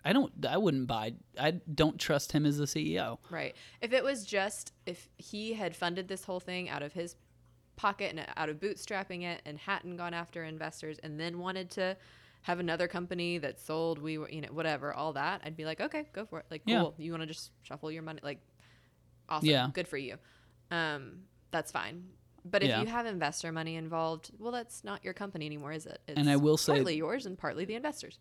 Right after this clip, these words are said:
Speaker 1: they, they brought on a new board member, like, within the last week. Uh,
Speaker 2: Who's gonna lay down the hammer?
Speaker 1: and the board member, it's the first woman board member, actually. She's a Harvard law profe-, or a Harvard
Speaker 2: Wait, it's
Speaker 1: business
Speaker 2: the
Speaker 1: professor.
Speaker 2: first
Speaker 1: Female board member for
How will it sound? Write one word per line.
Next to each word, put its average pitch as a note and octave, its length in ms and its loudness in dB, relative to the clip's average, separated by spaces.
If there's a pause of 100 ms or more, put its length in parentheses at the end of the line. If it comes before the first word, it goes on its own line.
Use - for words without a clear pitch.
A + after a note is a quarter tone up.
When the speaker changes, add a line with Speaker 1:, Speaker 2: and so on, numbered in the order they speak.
Speaker 1:
they, C3+ 520 6
they C3 220 2
brought C3+ 340 6
on C3 160 8
a B2 80 4
new B2+ 160 4
board B2+ 340 4
member, A2+ 460 0
like, A#2+ 160 -2
within B2+ 220 2
the A#2 80 0
last A2+ 340 -2
week. - 360 -6 (240)
Uh, A2+ 320 2 (100)
Speaker 2:
Who's F#3+ 100 -4
gonna E3+ 160 -2
lay F3 160 6
down F3 180 4
the D3 60 -4
hammer? D#3+ 360 -2 (500)
Speaker 1:
and D#3+ 220 12
the D3+ 60 10
board C#3+ 240 12
member, B2 440 8 (360)
it's D#3 240 4
the D3+ 80 4
first E3 280 6
woman C#3 240 8
board A#2+ 220 2
member, A#2 220 -2
actually. A2 320 -4
She's B2 200 0
a A#2 40 0
Harvard A#2+ 520 2 (360)
law A2+ 260 4
profe-, A#2+ 360 -4
or B2 160 2
a A#2+ 40 -2
Harvard A2+ 380 -2
Speaker 2:
Wait, - 80 -2
it's A#2 120 0
Speaker 1:
business A2+ 140 -2
Speaker 2:
the E3 80 0
Speaker 1:
professor. - 340 -2
Speaker 2:
first - 280 -8 (360)
Speaker 1:
Female B2 400 4
board A2+ 220 0
member G#2+ 280 -4
for A#2 320 -6